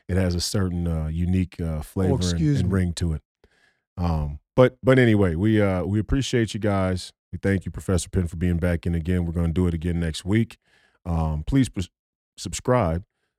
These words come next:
Speaker 1: to the Professor Penn podcast on YouTube if you haven't already. Um, you can also follow him on social media now, Professor Penn on most platforms.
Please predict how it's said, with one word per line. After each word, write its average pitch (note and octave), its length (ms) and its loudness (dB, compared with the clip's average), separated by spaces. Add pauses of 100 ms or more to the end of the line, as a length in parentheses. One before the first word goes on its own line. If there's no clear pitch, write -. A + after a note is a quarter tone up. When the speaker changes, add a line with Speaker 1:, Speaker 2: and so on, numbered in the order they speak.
(120)
Speaker 1:
to - 80 -12
the F#2 80 -4
Professor F2 400 -6
Penn G2+ 260 0
podcast F#2+ 640 -2 (120)
on F2+ 220 0
YouTube F2+ 420 0
if E2 140 -4
you E2+ 80 -2
haven't F2+ 260 0
already. F2+ 460 0 (540)
Um, E2 220 -2
you F2 80 0
can F2 140 0
also F2+ 240 0
follow F#2 280 0
him F2 100 0
on F2 80 0
social F#2 380 -4
media F2 300 0
now, F2 280 -2
Professor F2+ 440 -4
Penn F2+ 280 -2
on E2+ 100 -2
most F2 240 -2
platforms. E2 640 -4